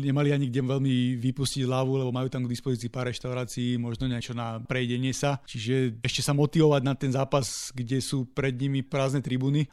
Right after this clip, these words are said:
A sami vieme, že hokej je tvrdá hra a tí hráči nastupujú aj so všelijakými zraneniami a predsa len, keď ich tí fanúšikovia ženú dopredu, tak ten adrenalín a tie veci pracujú ľahšie. Čiže ovplyvnilo to obrovsky, ale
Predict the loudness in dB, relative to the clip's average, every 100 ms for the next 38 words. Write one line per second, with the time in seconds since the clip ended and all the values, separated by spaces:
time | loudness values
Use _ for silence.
0 | -10 -12 -12 -4 -2 2 2 2 2 2
1 | 2 2 0 0 0 2 4 2 2 2
2 | 2 2 0 -2 -2 -2 0 -2 -2 -4
3 | -4 -4 -2 0 0 0 -2 -2 -4 -2
4 | -2 0 0 0 0 0 2 2 2 0
5 | -4 -6 -4 0 0 0 -2 -4 -6 -4
6 | -2 0 0 0 0 2 2 2 0 0
7 | 0 -2 0 -2 -4 -12 -10 -4 -2 0
8 | 2 2 2 2 2 0 -2 -2 0 0
9 | -2 0 0 0 0 0 -2 0 0 0
10 | -16 -6 0 4 8 8 8 8 8 8
11 | 8 8 8 6 6 6 6 6 6 4